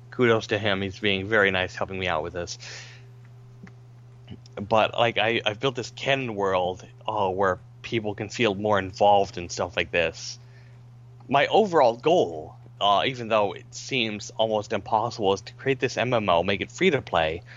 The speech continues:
make it no microtransactions. Like,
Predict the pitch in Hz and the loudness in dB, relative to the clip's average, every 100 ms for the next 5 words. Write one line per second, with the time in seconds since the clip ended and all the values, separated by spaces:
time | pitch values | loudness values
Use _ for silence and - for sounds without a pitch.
0 | - - 135 127 104 139 160 143 131 127 | -20 -4 0 0 0 0 0 0 -2 0
1 | 110 107 - 95 95 95 87 90 - 92 | -2 -2 -4 -4 -2 0 0 -4 -8 -8
2 | 92 107 - - - - - - - - | -10 -12 -12 -16 -20 -20 -20 -20 -20 -4
3 | 139 127 - | 0 0 -2